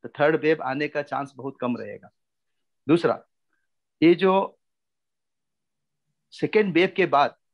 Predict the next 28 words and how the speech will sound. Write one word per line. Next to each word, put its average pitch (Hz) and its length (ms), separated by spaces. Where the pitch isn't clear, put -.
हम 147 160
लोग 175 200
को 208 140
सुस्त 208 300
नहीं 185 180
बैठना 123 280
है। 101 140
अपना 160 260
जो 170 140
infrastructure 165 840
scale, 151 320
उसको 175 480
ये 165 100
सोच 185 280
के 175 160
कि 170 200
second, 160 440
third 151 140
wave 151 160
में 151 80
हो 147 100
सकता 151 280
है 147 100
cases 143 240
और 151 220
ज्यादा 139 240
हो 131 160
जाए, 139 180